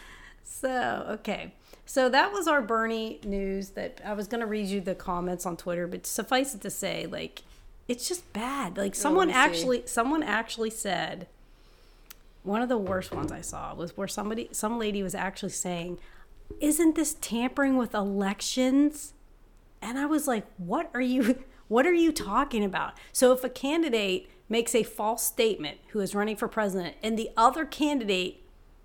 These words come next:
Speaker 1: points out that it's a false statement, that's tampering with elections. Like, what planet are you people on?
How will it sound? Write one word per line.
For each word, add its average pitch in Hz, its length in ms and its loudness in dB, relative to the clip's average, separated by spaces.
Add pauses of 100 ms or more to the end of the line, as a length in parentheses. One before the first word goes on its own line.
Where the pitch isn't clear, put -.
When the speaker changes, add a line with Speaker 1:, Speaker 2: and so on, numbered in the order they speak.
(500)
Speaker 1:
points 302 340 4
out 285 220 6
that 240 120 2
it's 214 140 -4
a 208 40 -2
false 233 280 -6
statement, 247 480 0
that's 226 300 0
tampering 240 420 -4
with 247 120 -2
elections. 196 500 -2
Like, 214 220 -2
what 320 260 -2
planet 381 680 2
are 240 140 6
you 220 180 0
people 208 420 -2
on? 156 440 -6